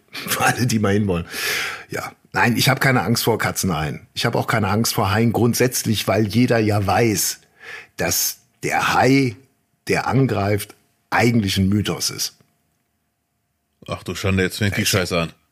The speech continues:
Speaker 1: Ja, dadurch, durch die Filme und durch die ganzen Dokus auf Discovery Channel, oder hast du nicht gesehen, überall, wird ja immer mehr dieses aggressive Bild dann signalisiert, aber die Angriffe sind ja dann doch sehr selten. Und
Speaker 2: Ja.
Speaker 1: eigentlich sind's ja,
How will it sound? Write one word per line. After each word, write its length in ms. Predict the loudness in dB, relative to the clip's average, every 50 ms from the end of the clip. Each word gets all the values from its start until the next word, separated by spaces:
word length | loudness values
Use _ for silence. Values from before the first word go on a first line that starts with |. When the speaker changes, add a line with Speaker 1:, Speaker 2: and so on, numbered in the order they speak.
| _ _ _
Speaker 1:
Ja, 340 | 0 2 4 4 4 2 0 -2 -4
dadurch, 420 | -2 0 2 2 2 2 2 2 2
durch 200 | 2 2 2 0
die 120 | -2 -2
Filme 400 | 0 2 4 4 4 4 4 4 4
und 240 | 4 2 2 2 0
durch 160 | -2 -2 -2
die 100 | -2 -2
ganzen 360 | -2 -2 -2 0 0 0 2
Dokus 680 | 4 2 2 2 2 2 2 2 2 0 0 -2 -2
auf 140 | -2 -4 -4
Discovery 500 | -4 -4 -4 -2 -4 -4 -2 -2 -4 -2 -2
Channel, 300 | 0 0 0 0 0 -2
oder 120 | -2 -2 -2
hast 160 | -4 -4 -4
du 40 | -4
nicht 140 | -6 -6 -6
gesehen, 300 | -6 -4 -2 -2 -2 -2
überall, 460 | -2 -4 -4 -4 -2 0 0 0 0 0 -4 -6 -6 -6 -6 -8 -6 0
wird 220 | 2 2 2 4 4
ja 80 | 2 4
immer 300 | 4 4 4 4 4 4
mehr 180 | 4 4 4 4
dieses 420 | 4 2 2 2 2 -2 -2 -2
aggressive 580 | -4 -2 0 0 0 0 2 2 4 4 2 2
Bild 280 | 2 2 2 2 2 2
dann 140 | 0 0
signalisiert, 800 | 0 0 -2 0 0 0 2 2 0 0 0 2 2 0 0 0
aber 160 | -4 -4 -4 -4
die 180 | -4 -6 -4
Angriffe 460 | 0 0 0 0 0 -2 -4 -4 -4
sind 240 | -4 -2 -2 -2 -4
ja 80 | -4 -6
dann 220 | -4 -6 -6 -6 -8
doch 400 | -8 -8 -6 -6 -8 -10 -12 -10
sehr 320 | -8 -6 -4 -2 -2 -2
selten. 440 | -2 -2 -4 -4 -4 -6 -8 -8 -6
Und 260 | -2 -2 -2 -2 -2 -2
Speaker 2:
Ja. 140 | 0 2 2
Speaker 1:
eigentlich 420 | 4 4 4 4 2 2 2 0 0
sind's 280 | 2 0 0 0 2
ja, 400 | 0 2 2 2 2 0 0 -2